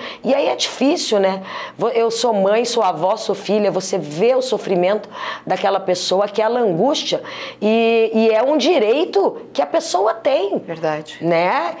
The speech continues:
Speaker 1: Então, essa luta e também pela segurança pública,
Speaker 2: Você vai
Speaker 1: né?
Speaker 2: lutar pelos direitos da, da população.
Speaker 1: Da população, direito da mulher, inclusive, né? Porque quantos casos, né, que a gente acompanhou na delegacia, como repórter policial, da violência doméstica.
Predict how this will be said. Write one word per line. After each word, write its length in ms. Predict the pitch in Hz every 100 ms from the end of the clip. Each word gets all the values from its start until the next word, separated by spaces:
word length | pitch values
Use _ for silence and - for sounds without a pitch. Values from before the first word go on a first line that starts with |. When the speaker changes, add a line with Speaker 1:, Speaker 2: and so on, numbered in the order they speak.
| - -
Speaker 1:
Então, 960 | 190 233 233 220 208 226 277 320 330
essa 380 | 285 240 240 311
luta 400 | 302 233 269 -
e 40 | 233
também 320 | 233 240 247
pela 280 | 240 247 320
segurança 560 | - 220 240 262 269
pública, 460 | 285 185 196 226 202
Speaker 2:
Você 40 |
vai 120 | 185
Speaker 1:
né? 80 | 185
Speaker 2:
lutar 180 | 185 185
pelos 200 | 190 214
direitos 520 | 185 196 170 180 185
da, 200 | 185 175 175 - - -
da 100 | 165
população. 520 | 160 170 185 180 180
Speaker 1:
Da 80 | 202
população, 720 | 202 240 226 185 180 226 254
direito 420 | 247 214 233 277
da 140 | 233 214
mulher, 460 | 202 160 170 214
inclusive, 760 | 240 202 185 165 120 190 262 214
né? 160 | 196
Porque 300 | 196 175 -
quantos 460 | 196 277 - 370 -
casos, 560 | - 190 165 139 147 135
né, 160 | 147
que 80 | 147
a 40 |
gente 200 | 156 165
acompanhou 560 | 170 175 165 165 156 165
na 120 | 180
delegacia, 880 | 160 156 139 135 - - 262 294 135 - - -
como 160 | - 175
repórter 540 | 165 160 175 170 - 147
policial, 640 | 160 147 - 170 190 190 - - -
da 120 | 208
violência 580 | 208 226 214 214 214 208
doméstica. 960 | 202 196 160 135 123 - 139 - 127